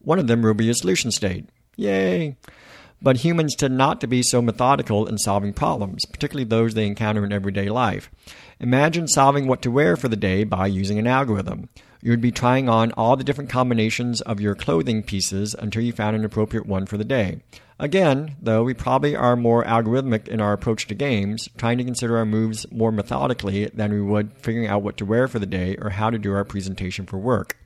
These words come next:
Using a heuristic to search the problem space in order to solve a problem or play a game tends to be a much more efficient approach and the one that humans use most often.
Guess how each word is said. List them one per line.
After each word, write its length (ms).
Using 260
a 80
heuristic 600
to 80
search 400
the 80
problem 320
space 320
in 80
order 220
to 60
solve 540
a 60
problem 500
or 100
play 200
a 80
game 420
tends 280
to 80
be 100
a 60
much 360
more 300
efficient 400
approach 540
and 160
the 60
one 200
that 120
humans 460
use 280
most 240
often. 500